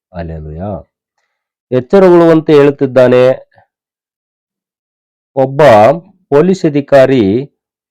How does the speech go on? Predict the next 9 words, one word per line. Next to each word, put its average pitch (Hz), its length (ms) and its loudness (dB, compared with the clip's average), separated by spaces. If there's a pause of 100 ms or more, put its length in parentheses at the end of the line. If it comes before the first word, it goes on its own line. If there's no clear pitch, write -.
ಪೊಲೀಸ್ 147 320 -2
ಸಮವಸ್ತ್ರವನ್ನು 135 760 -2
ಧರಿಸಿಕೊಂಡನೆಂದರೆ 110 1080 -4
ಅವನು 104 560 -8 (320)
ತನ್ನ 117 240 -2
ಕರ್ತವ್ಯವನ್ನು 117 680 -2
ನೆರವೇರಿಸಲು 104 680 -6
ಹೊರಟನೆಂದೇ 104 560 -10
ಅರ್ಥ. - 280 -6